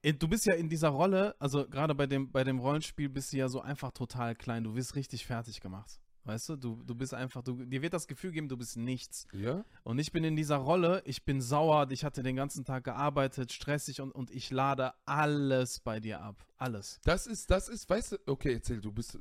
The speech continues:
Speaker 2: am Ausholen,
Speaker 1: Und,
Speaker 2: sorry.
Speaker 1: und das, was halt einfach wichtig ist, dass diese Situation viele Kids kennen, also wirklich herkunftsunabhängig eigentlich, weil wir ständig eigentlich Jugendliche haben, die sagen, ey, ist bei mir genauso oder ist halt anders vielleicht von den Worten her, aber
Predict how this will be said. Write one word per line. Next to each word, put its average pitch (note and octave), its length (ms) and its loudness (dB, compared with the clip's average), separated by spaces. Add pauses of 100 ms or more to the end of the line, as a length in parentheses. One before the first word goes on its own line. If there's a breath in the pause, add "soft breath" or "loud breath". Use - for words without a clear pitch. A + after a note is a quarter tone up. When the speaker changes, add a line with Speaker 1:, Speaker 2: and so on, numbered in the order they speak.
Speaker 2:
am G2+ 160 -6
Ausholen, G2+ 340 -6
Speaker 1:
Und, D3 220 4
Speaker 2:
sorry. F2+ 140 -6 (160)
Speaker 1:
und C#3+ 320 0
das, D#3+ 340 2
was E3 180 2
halt E3 160 2
einfach D3 380 -2
wichtig D#3+ 320 -4
ist, D#3+ 180 -2
dass C3 140 -4
diese C#3 200 -4
Situation C#3 540 -2
viele D3+ 260 -4
Kids - 280 -8
kennen, F#3 240 -2
also B2 340 -2
wirklich B2+ 300 -6
herkunftsunabhängig B2+ 920 -4
eigentlich, A2+ 400 -8
weil A2 140 -4
wir A2 240 -2 (460 soft breath)
ständig C#3 440 0
eigentlich B2+ 300 -4
Jugendliche B2+ 400 -4
haben, A#2 180 -2
die A#2 60 -2
sagen, A2 200 -2
ey, A#2 120 -2
ist A#2 120 -4
bei A#2 100 -2
mir A#2 160 0
genauso A#2 420 0
oder A2+ 220 -2
ist - 160 -8
halt A#2 100 -4
anders C3 380 2
vielleicht A#2+ 340 -4
von B2 140 -2
den A#2 160 -2
Worten D3+ 320 4
her, C#3 220 2
aber A#2 320 2